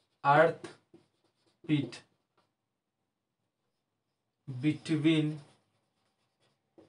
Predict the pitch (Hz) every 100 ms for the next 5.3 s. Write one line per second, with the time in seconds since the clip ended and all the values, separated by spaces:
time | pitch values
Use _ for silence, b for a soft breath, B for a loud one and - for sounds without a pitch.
0 | _ _ _ _ _ 131 123 135 151 143
1 | 143 147 - _ _ _ _ _ _ _
2 | _ _ _ _ _ _ _ _ _ _
3 | _ _ _ _ - 135 - _ _ -
4 | 170 - - - _ _ - 156 151 156
5 | 160 156 -